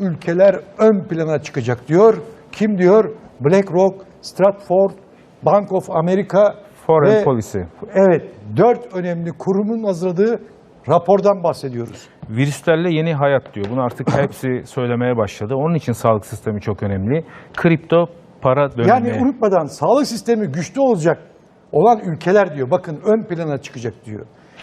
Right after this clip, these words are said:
Speaker 1: Şu pandemi döneminde kırk beş günde iki tane salgın hastası, hastanesi yaptık. Ya muhalefet bunu bile eleştirdi ya. Ya el insaf ya.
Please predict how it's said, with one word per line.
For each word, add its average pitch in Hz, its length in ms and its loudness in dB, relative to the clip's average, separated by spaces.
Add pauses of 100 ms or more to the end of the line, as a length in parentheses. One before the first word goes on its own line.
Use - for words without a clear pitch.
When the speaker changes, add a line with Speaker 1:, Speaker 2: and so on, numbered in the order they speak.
(240)
Speaker 1:
Şu - 240 -4
pandemi 190 580 2
döneminde 143 720 0 (840)
kırk - 360 -6
beş 226 260 2
günde 156 360 -8
iki 254 180 -2
tane 165 260 0
salgın 143 420 -4
hastası, 120 540 -8
hastanesi 131 500 -6
yaptık. - 320 -8 (760)
Ya 165 280 2
muhalefet 160 600 0 (120)
bunu 175 220 2
bile 180 140 0
eleştirdi 120 640 -4
ya. 110 220 -2 (360)
Ya 180 200 4 (100)
el 185 220 0
insaf 175 500 -2
ya. 117 240 0